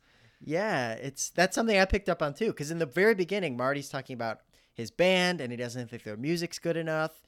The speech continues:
And he says to, to Jennifer, "What if we're not good enough? I don't think I could take that kind of rejection." He's like, "Oh, I'm starting to sound like my dad."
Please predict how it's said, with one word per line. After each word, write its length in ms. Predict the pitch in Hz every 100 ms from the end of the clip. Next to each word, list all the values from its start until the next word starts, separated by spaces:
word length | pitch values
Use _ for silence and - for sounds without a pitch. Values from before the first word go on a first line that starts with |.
| _ -
And 120 | 131
he 80 | 135
says 380 | - 226 226 -
to, 300 | - 156 131
to 100 | 139
Jennifer, 480 | 151 175 196 123 123
"What 160 | 143
if 100 | 143
we're 80 | 151
not 200 | 131 120
good 160 | 147 139
enough? 200 | 110 -
I 120 | 123
don't 160 | 120 -
think 160 | 123
I 60 | 120
could 220 | - 113
take 160 | 120 -
that 100 | 117
kind 160 | 117
of 60 | 104
rejection." 500 | 98 131 143 - 92
He's 140 | 95
like, 140 | 110 -
"Oh, 20 |
I'm 140 | 127 92
starting 280 | 131 107
to 60 | 107
sound 220 | 117 104
like 200 | 104 101
my 80 | -
dad." 360 | 92 110 101